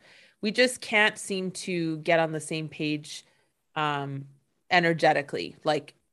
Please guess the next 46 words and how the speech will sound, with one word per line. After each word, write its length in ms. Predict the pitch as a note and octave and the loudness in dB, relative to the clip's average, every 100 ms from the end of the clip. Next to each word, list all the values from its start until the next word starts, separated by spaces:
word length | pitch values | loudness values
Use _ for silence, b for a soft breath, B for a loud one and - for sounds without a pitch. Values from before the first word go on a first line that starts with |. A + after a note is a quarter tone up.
| _ | _
masculine, 560 | E3+ D#3 D3+ - D#3 D3 | 0 0 0 -6 -6 -6
feminine 400 | D3+ D3 C#3+ C#3 | -6 -6 -8 -8
energy 320 | C3+ C3+ - | -10 -10 -12
wise. 280 | - - - b b b b _ _ | -14 -16 -20 b b b b _ _
And 140 | G#3+ C#4 | 0 2
it's 160 | C#4+ | 0
done. 260 | A#3 D4+ E3 D#3+ | 4 4 4 2
There's 200 | G3+ F#3+ F3 | 2 0 -2
zero, 460 | G#3 B3 C4 C4+ - _ | 4 8 8 8 2 _
you 120 | G#3 | -2
know, 160 | G3 F3+ | 0 2
there, 260 | F3 F#3+ - | 2 0 0
it's 360 | G3 E3+ - - - | -4 -6 -8 -8 -8
cute 260 | - A#3+ | -2 0
when 120 | A3 | 0
my 120 | A3+ G#3+ | 0 0
friends, 380 | - G3 F#3 | 2 0 0
some 200 | - F#3+ | -2 -2
of 120 | F3+ E3 | 0 -2
them 160 | D#3+ | -4
are 80 | E3 | -2
like, 200 | F3 F#3+ | -2 -4
"Is 120 | A#3+ | 0
there 160 | D4+ D#4+ | 2 4
any 200 | F4 F4 | 4 0
chan-?" 200 | - - | -4 -6
No, 200 | F#3+ E3 - | -4 -4 -4
there's 160 | F#3+ F3+ | -4 -2
no 140 | F#3 | -2
chance. 320 | F3 D3+ C#3+ | -4 -6 -6
It's 120 | C#3+ C#3 | -8 -10
over. 200 | C3+ - b b b b b b b b b b _ _ _ D4+ | -10 -14 b b b b b b b b b b _ _ _ 10
So 80 | |
the 120 | C4 C4 | 10 8
part 340 | - C4+ E4 | 6 8 10
I'm 220 | G4+ F4 | 8 4
going 260 | G3+ G3+ A#3+ | 2 2 0
through 240 | B3 A3+ | -2 2
right 220 | G#3+ G3 | 4 4
now 240 | F#3 F3+ F3+ | 2 2 2
is 120 | F3+ | 0
trying 280 | - G3 G3+ | 0 0 2
to 120 | A#3+ | 0
find 320 | - F#3+ F#3 | 0 0 0
gratitude 840 | E3 D#3+ F3 G#3 G#3 - G3 F3 E3 | 0 4 6 6 4 -2 -4 -2 -2
in, 640 | - F#3 E3+ E3 E3 F3 | -4 -2 0 -2 -4 -8